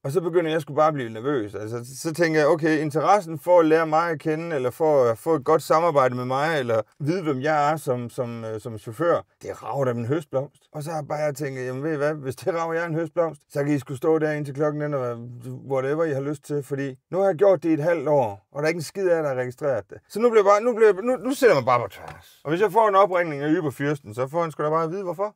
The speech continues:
Jeg er pisse ligeglad, ikke? Det kan kraftedeme ikke passe, at børnene ikke fatter,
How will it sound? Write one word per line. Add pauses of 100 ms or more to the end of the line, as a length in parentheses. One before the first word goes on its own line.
Jeg
er
pisse
ligeglad,
ikke?
Det
kan
kraftedeme
ikke
passe,
at
børnene
ikke
fatter,